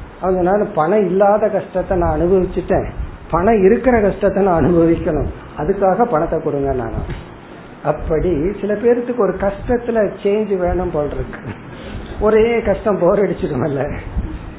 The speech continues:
அப்படி இந்த கஷ்டம்ங்கிறது,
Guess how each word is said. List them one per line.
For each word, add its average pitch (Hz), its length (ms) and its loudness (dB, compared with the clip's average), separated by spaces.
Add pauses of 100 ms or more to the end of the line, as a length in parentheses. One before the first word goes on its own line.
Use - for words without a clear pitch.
(280)
அப்படி 170 720 0 (400)
இந்த 170 200 0
கஷ்டம்ங்கிறது, 202 1160 0